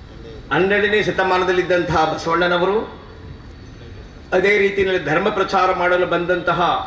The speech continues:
ಯಾವುದೇ ವ್ಯಕ್ತಿ ಆಗಿರಲಿ, ರಾಮಾನುಜಾಚಾರ್ಯರು, ಮಧ್ವಾಚಾರ್ಯರು,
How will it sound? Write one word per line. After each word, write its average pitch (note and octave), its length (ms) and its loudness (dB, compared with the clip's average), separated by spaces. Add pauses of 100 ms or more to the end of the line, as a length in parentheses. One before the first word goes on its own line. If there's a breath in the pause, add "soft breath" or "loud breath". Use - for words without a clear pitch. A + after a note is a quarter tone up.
(200)
ಯಾವುದೇ G3+ 320 2
ವ್ಯಕ್ತಿ F#3 320 0
ಆಗಿರಲಿ, E3+ 680 0
ರಾಮಾನುಜಾಚಾರ್ಯರು, E3+ 1200 0 (880)
ಮಧ್ವಾಚಾರ್ಯರು, E3+ 760 2